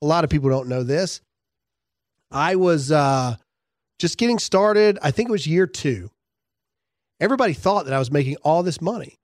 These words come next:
But a lot of people didn't know that Facebook wasn't paying for videos at the time. That's new.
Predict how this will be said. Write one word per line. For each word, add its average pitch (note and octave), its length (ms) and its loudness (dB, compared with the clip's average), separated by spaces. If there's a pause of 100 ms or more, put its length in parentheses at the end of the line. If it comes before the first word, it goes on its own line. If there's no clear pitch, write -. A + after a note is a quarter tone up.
(360)
But E3 120 4
a F3 40 4
lot A3+ 120 4
of B3+ 60 -2
people A#3 160 0
didn't F#3+ 280 2
know A#3 340 4
that D#3 280 -4
Facebook A3+ 520 0
wasn't F#3+ 340 0
paying F3 500 -2
for D#3 120 0
videos G#3+ 680 -4
at C3+ 120 -8
the A#2+ 60 -10
time. G2 280 -10
That's A3 300 -2
new. D3+ 460 2